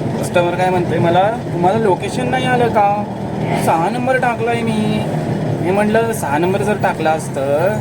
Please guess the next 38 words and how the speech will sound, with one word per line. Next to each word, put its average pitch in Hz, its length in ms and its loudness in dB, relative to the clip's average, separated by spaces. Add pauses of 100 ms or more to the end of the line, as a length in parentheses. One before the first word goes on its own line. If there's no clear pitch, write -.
(440)
तर 156 120 -2
मी 165 100 0
कशाला 208 380 2
आलो, 214 200 0
आपलं, 156 300 0
सॉरी, 147 200 -4
तीन 196 400 -2
नंबर 240 260 4
जर 233 180 0
टाकला 196 320 0
असतं 175 400 -2
तर 208 40 -2
मी 196 140 -2
सहा - 240 2
नंबरमध्ये 208 440 2
कशाला 170 520 2
आलो 185 220 2
असतो?" 165 500 0 (680)
तर 180 120 4
ठीक 214 240 -2
आहे 262 100 0
म्हणलं, 240 280 2
"मी 226 180 0
येतो 214 180 2
आता 208 240 2
लोकेशनमध्ये, 170 920 0
ओलाची 190 360 2
आहे 180 220 2
म्हणून 190 340 0
ठीक 185 240 2
आहे, 143 500 -2
नाहीतर 160 280 0
Uber-ची 180 380 2
असती 185 260 0
तर 185 140 -2
जा," 185 180 2
म्हणलं 180 260 2
असतं, - 260 -2